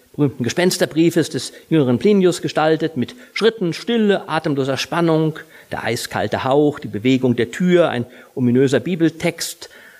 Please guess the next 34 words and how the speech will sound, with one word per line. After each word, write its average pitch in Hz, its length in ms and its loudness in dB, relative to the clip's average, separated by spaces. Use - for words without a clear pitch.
Das - 120 -14
Ganze 160 320 -2
hat 147 140 -4
ein 127 180 -2
unerquickliches 160 680 -2
Ende, 180 380 2
in 143 100 -2
dem 143 160 0
es 135 120 -6
sich 139 120 -4
mit 143 160 -4
einem 123 160 0
schwierigen 160 320 2
Kapitel 175 360 0
in 139 80 0
der 123 140 2
Familiengeschichte 170 800 2
eines 143 220 -2
der 139 100 -6
beiden 127 320 -2
Studenten 147 480 -2
verbindet, 160 540 2
der 123 260 -2
einige 123 280 -4
Zeit 113 180 -2
später 151 360 0
bei 131 80 0
einem 113 180 -2
sehr 127 140 -2
merkwürdigen 117 520 -2
Unfall 110 420 -4
ums 160 200 -10
Leben 101 320 -6
kommt. - 360 -10